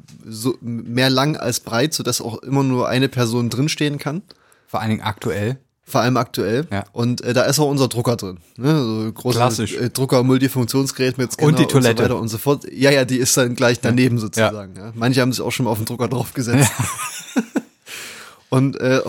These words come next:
Speaker 1: heute war es so, ein K-, Kollege kurz vorm Gehen eigentlich, ein Kollege steht am Drucker
Speaker 2: Mhm.
Speaker 1: und, äh, scannt irgendwas ein.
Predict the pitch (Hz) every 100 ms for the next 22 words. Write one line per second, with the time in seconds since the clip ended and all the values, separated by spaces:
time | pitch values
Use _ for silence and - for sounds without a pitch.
0 | 131 131 156 185 131 120 147 175 143 -
1 | - - 123 165 175 240 226 - 135 117
2 | 123 120 - 101 101 127 120 127 135 147
3 | - - 113 110 131 214 226 _ _ -
4 | 113 143 123 123 107 117 - 113 104 92
5 | 92 90 80